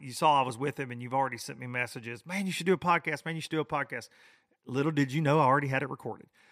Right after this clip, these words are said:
Uh, you said I should do a podcast with all these guys. Well, here you go. Uh, it's coming. So this man's name is Bo Brooks.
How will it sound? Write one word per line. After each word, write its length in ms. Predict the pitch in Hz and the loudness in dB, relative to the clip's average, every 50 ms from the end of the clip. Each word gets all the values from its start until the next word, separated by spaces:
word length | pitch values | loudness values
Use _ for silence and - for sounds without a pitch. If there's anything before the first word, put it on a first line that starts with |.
| _ _ _ - | _ _ _ -6
Uh, 480 | - 151 151 151 151 151 139 135 131 127 - - 120 117 - - | -2 2 2 4 4 4 2 2 -2 -4 -8 -16 -20 -18 -16 -14
you 140 | 156 165 | -12 -10
said 300 | - - - 180 175 170 | -6 0 2 4 6 6
I 100 | 180 151 | 6 4
should 140 | 147 - 151 | 4 2 2
do 80 | 165 170 | 2 4
a 40 | - | 6
podcast 320 | 170 165 180 - 208 170 | 6 4 4 4 2 4
with 40 | 214 | 6
all 160 | 247 262 277 | 8 8 8
these 160 | 240 190 135 | 6 4 0
guys. 220 | - 156 135 127 123 | 2 2 2 2 0
Well, 260 | 139 160 180 175 - - | 0 -2 -2 -2 -6 -8
here 160 | 123 131 139 | -6 -4 -4
you 140 | 143 147 147 | -2 -2 -2
go. 280 | 139 113 139 117 113 _ - _ _ _ _ _ _ _ - | -2 -2 -2 -4 -10 _ -20 _ _ _ _ _ _ _ -6
Uh, 200 | 143 139 135 139 | -4 -2 -2 -2
it's 120 | 135 - - | -4 -6 -4
coming. 340 | - 185 175 151 107 87 - _ _ _ _ _ _ _ _ _ _ _ _ _ _ | 0 0 0 0 0 -4 -16 _ _ _ _ _ _ _ _ _ _ _ _ _ _
So 560 | - - - 180 170 175 175 170 160 - - _ - | -8 -2 2 4 4 4 4 4 2 0 -4 _ -10
this 200 | 143 160 - - | -10 -10 -6 0
man's 340 | 180 180 175 170 165 131 151 | 2 2 4 2 2 0 0
name 260 | 165 165 165 160 151 | 2 2 2 2 2
is 140 | 143 135 117 | 0 -2 2
Bo 240 | 123 143 151 160 147 | 4 6 6 6 6
Brooks. 520 | 139 139 135 139 - - - - - - | 4 2 2 2 0 -4 -10 -12 -12 -14